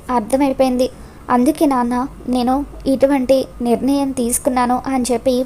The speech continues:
భూమి అంటూ ఉంటుంది. మరోపక్క గగన్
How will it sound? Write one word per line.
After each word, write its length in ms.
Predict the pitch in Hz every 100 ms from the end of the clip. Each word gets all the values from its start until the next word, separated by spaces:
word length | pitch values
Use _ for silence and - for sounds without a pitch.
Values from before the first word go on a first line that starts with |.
| -
భూమి 320 | 240 240 254 233
అంటూ 260 | 226 226
ఉంటుంది. 400 | 254 240 247 240 - - - - - -
మరోపక్క 480 | 277 262 262 233 254
గగన్ 500 | 262 233 226 262 262